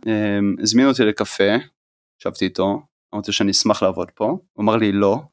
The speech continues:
אמרתי לו, "בבקשה", הוא אמר לי, "לא", ואז בסוף הצלחתי לשכנע אותו, <laughs> הוא אמר לי, "תשמע, תגיע ביום ראשון בתשע, נתחיל." זה היה בינואר אלפיים ושמונה עשרה, ובינואר, אה, עשרים ושתיים, סיימתי את התפקיד שלי ב-, ב-F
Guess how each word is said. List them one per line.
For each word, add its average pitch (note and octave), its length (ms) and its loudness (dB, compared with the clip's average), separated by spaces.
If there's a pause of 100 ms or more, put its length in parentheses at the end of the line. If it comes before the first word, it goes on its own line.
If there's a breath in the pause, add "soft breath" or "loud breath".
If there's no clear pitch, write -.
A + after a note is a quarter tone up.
(100)
אמרתי G2+ 180 -6
לו, G2+ 80 0
"בבקשה", G#2 560 -2
הוא - 600 -10
אמר G2 100 -4
לי, G2 120 -4
"לא", G#2 300 2 (220)
ואז C3+ 160 0
בסוף C3+ 160 2
הצלחתי - 200 2
לשכנע - 320 4
אותו, D#3+ 200 6
<laughs> - 560 0
הוא - 100 -4
אמר B2+ 100 4
לי, B2 60 2
"תשמע, C3 180 4
תגיע B2 200 4
ביום B2+ 180 6
ראשון A#2 200 2
בתשע, C#3+ 360 2
נתחיל." G2 380 -2 (120)
זה G#2 200 2
היה G#2 240 4
בינואר G2+ 580 2
אלפיים G2+ 260 0
ושמונה G2 440 -2
עשרה, G#3 460 2 (200)
ובינואר, G#2 880 2
אה, D#3 160 4
עשרים D#3+ 280 0
ושתיים, E3 480 2 (100)
סיימתי - 360 -4
את - 200 -10
התפקיד A#2 580 -2
שלי G#2+ 200 -2
ב-, G#2+ 320 -2
ב-F B2 160 0